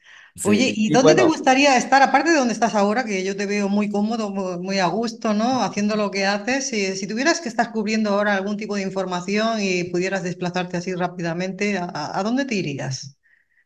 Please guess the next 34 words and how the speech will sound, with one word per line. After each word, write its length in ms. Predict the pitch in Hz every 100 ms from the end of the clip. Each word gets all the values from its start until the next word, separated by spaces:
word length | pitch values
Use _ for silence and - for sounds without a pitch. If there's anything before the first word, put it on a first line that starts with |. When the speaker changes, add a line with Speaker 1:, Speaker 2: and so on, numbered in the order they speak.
| _
Speaker 2:
Uf, 340 | - 156 - -
eh, 380 | 131 135 131 104
pues 140 | 135
creo 100 | 156
que 80 | 156
en 60 | 180
este 160 | 160
momento 380 | 170 127 127 131
estaría 560 | 151 117 110 123 120 117
en 100 | 92
Roma, 400 | 113 170 277 _ -
<laughs> 380 | 170 - 208 -
porque 220 | 135 120
me 100 | 117
Speaker 1:
En 0 |
Speaker 2:
parece 260 | 107 - -
un 40 |
Speaker 1:
Roma. 20 |
Speaker 2:
momento 280 | 123 120 120
histórico, 580 | 107 113 117 - 196 - _ - -
Speaker 1:
Mm. 380 | 165 156 - _
Speaker 2:
pero 200 | - 127
también 320 | 127 123 139 143
creo 220 | 151 147
que 80 | 156
sí 80 | 147
estaría 1500 | - 139 135 135 135 135 135 131 131 131 131 131 131 107 120
muy 200 | 117 131
cercano 360 | 135 - 120 123
a 20 |
lo 120 | 117
que 80 | 95
está 140 | 95
sucediendo, 1000 | 95 - 98 95 95 92 92 92 90 78